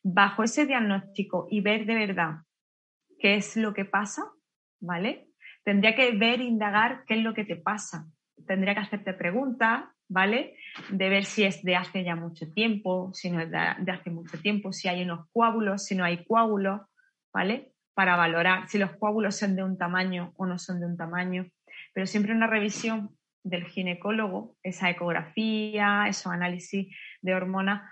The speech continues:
para ver de dónde provienen, qué edad tiene, si tu madre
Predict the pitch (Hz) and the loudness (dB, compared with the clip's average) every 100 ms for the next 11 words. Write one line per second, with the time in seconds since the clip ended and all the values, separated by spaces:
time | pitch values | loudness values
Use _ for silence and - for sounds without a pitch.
0 | - 202 196 196 202 220 202 202 196 180 | -2 4 6 4 2 2 2 0 0 -2
1 | 170 175 170 175 - 214 202 180 180 190 | -2 -2 -2 -6 0 2 4 2 0 0
2 | 190 190 190 _ _ _ _ _ - 202 | 0 -2 -6 _ _ _ _ _ -4 -2
3 | 196 190 185 190 185 185 180 185 | 2 6 6 6 4 4 2 -2